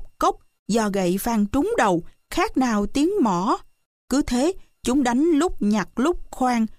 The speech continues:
rồi lăn ra ngủ lúc đêm khuya. Hành giả dùng phép độn thu nhỏ người lại, chui ra khỏi thừng rủ rủ lông, xốc lại quần áo, đoạn rút ngay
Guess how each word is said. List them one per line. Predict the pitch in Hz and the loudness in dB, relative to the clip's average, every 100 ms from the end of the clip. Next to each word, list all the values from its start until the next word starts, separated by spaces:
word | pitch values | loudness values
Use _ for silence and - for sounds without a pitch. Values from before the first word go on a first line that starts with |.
| _ - | _ -4
rồi | 196 202 165 | 0 0 0
lăn | 180 254 294 | 0 0 0
ra | 294 294 | 0 2
ngủ | 277 202 170 254 | 2 2 2 2
lúc | 302 339 349 - | 2 2 -2 -4
đêm | 214 214 202 | 0 2 0
khuya. | - - 240 208 185 _ _ _ _ _ _ _ _ _ _ _ | -4 -2 0 0 -4 _ _ _ _ _ _ _ _ _ _ _
Hành | 269 226 214 | 0 2 2
giả | 214 190 311 320 | 2 0 0 2
dùng | 220 160 | 2 0
phép | 233 349 - | -2 -4 0
độn | 202 175 175 | 0 2 0
thu | 202 247 220 | 0 0 2
nhỏ | 202 190 254 381 | 0 0 2 2
người | 220 190 | 2 2
lại, | 185 196 - - _ | 0 -2 -4 -16 _
chui | 247 240 | 0 2
ra | 208 202 | 2 -2
khỏi | - 220 233 | -4 -2 -2
thừng | 311 240 175 | 0 2 2
rủ | 175 196 285 | 2 0 2
rủ | 180 262 | 2 2
lông, | 277 214 - - | 2 0 -2 -10
xốc | - 294 339 | -4 -2 0
lại | 240 175 175 | 0 -2 0
quần | 214 170 | 0 0
áo, | - 214 294 381 - - | 0 0 0 -2 -6 -4
đoạn | 208 180 175 | -2 0 0
rút | 269 349 | 0 0
ngay | 208 226 208 | 0 0 0